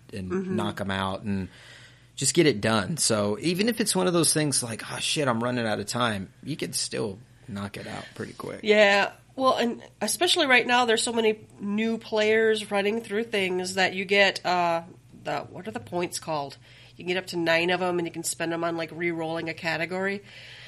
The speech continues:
Speaker 2: So if I gets against the wire, I'll just, like, re-roll the easiest primal, like, like Garuda. I can solo Garuda,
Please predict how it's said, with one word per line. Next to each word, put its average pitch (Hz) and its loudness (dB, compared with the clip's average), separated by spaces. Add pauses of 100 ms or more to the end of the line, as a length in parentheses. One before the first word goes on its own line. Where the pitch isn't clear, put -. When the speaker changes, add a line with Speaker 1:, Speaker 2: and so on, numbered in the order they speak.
(240)
Speaker 2:
So - -2
if 240 2
I 247 6
gets 330 2
against 214 4
the 196 2
wire, 180 6
I'll 175 2
just, 214 -2
like, 165 4 (300)
re-roll 170 0 (1400)
the 160 -2
easiest 165 -2
primal, 156 -2
like, 147 -4 (400)
like - -14 (120)
Garuda. 151 -6 (480)
I - 4
can 202 -2
solo 165 0
Garuda, 147 -6